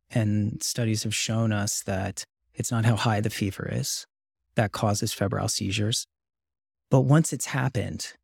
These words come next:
and a child has come to see me, I always want to reassure the family that it's not because you didn't give Tylenol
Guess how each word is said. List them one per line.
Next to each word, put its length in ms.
and 320
a 60
child 320
has 140
come 180
to 60
see 320
me, 200
I 140
always 640
want 200
to 40
reassure 480
the 100
family 460
that 320
it's 200
not 240
because 360
you 80
didn't 220
give 180
Tylenol 600